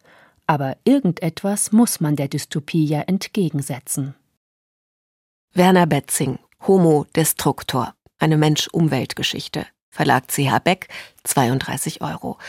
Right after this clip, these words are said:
Speaker 2: Eine Besprechung von Julie Metzdorf. Damit die Mensch-Umwelt-Geschichte jetzt nicht so völlig hoffnungslos da stehen bleibt, richten wir den Blick kurz, meinetwegen eskapistisch entlastend, auf eine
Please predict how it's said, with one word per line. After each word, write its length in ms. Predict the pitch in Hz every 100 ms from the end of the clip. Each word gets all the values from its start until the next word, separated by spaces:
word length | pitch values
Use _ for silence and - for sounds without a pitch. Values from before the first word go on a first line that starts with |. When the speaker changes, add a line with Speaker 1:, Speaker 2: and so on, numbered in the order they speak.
| - -
Speaker 2:
Eine 220 | 180 170
Besprechung 580 | 156 147 - 131 - 143
von 380 | - 139 139 131
Julie 300 | - 151 170
Metzdorf. 800 | 151 - - - - 233 - - _ _ _ - - - - - - _
Damit 420 | - 226 285 -
die 120 | 214
Mensch-Umwelt-Geschichte 1120 | 202 185 196 - 202 196 190 165 170 - 190 208
jetzt 300 | 170 165 -
nicht 160 | 190
so 80 | 165
völlig 500 | 170 - 196 233 -
hoffnungslos 680 | - - 135 135 - 135 139
da 120 | -
stehen 420 | 135 - 113 123
bleibt, 560 | 139 131 131 165 - - _ _ 185
richten 320 | 220 - 196
wir 100 | 175
den 220 | 170 165
Blick 280 | 156 175 -
kurz, 560 | - 190 208 - - 170
meinetwegen 520 | 160 196 - - -
eskapistisch 920 | 170 - 175 - - 202 - 160 - -
entlastend, 640 | 180 - 151 - - 175
auf 160 | 170 -
eine 240 | 170 170